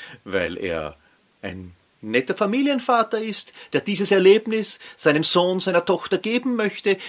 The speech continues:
wie schön es sein kann, sich ein neues Auto auszusuchen. Jetzt ist natürlich nichts vorbereitet, weil sie wussten es ja nicht, dass er zwei Kinder hat, im noch nicht schulpflichtigen Alter.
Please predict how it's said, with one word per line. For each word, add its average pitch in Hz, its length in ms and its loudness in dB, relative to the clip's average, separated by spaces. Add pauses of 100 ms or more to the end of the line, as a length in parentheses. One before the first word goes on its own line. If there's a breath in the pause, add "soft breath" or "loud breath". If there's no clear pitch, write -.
wie 143 100 0
schön 165 320 6
es 170 140 -2
sein 101 300 -2
kann, 113 200 -2
sich - 240 -8
ein 180 140 -6
neues 110 380 -6
Auto 190 340 -4
auszusuchen. - 840 -10 (760 loud breath)
Jetzt - 220 -12
ist 156 240 -8
natürlich 175 400 -8
nichts - 240 -6
vorbereitet, - 880 -10 (540 soft breath)
weil 120 120 2
sie 170 180 0
wussten 285 380 4
es 254 120 2
ja 220 120 6
nicht, 160 320 0
dass 120 100 2
er - 80 -4
zwei 104 240 0
Kinder 147 460 0
hat, 87 200 -2 (360 loud breath)
im 123 440 -4
noch 117 340 2
nicht 113 200 -6
schulpflichtigen 123 720 -4
Alter. 196 500 -2